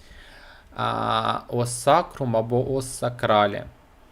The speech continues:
А, суть її в тому, що вона має, вона з'єднується між собою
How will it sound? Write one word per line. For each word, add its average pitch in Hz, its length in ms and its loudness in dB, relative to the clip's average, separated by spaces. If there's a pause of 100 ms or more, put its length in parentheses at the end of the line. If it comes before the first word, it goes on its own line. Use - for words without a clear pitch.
(400)
А, 113 640 0
суть 175 360 -6
її 135 160 0
в 127 100 -4
тому, 165 400 0
що 139 720 2
вона 127 340 2
має, 113 1040 2 (260)
вона 117 300 2
з'єднується 113 960 0
між 113 440 -4
собою 117 840 0